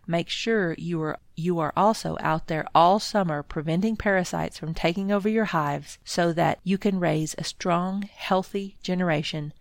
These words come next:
of winter bees. So that was the article, The Greatest Generation Winter Bees by Megan Milbreth,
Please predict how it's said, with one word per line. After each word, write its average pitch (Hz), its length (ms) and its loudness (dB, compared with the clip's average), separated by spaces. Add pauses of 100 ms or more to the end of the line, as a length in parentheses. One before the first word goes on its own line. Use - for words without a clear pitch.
(180)
of 156 160 -6
winter 151 300 -6
bees. 139 420 -12 (260)
So 196 140 -4
that 233 220 6
was 262 160 -2
the - 200 -6
article, 160 680 2
The 160 100 -2
Greatest 185 320 4
Generation 160 580 0
Winter 185 220 0
Bees 151 400 -2
by 143 220 -4
Megan 170 600 0
Milbreth, 165 540 -2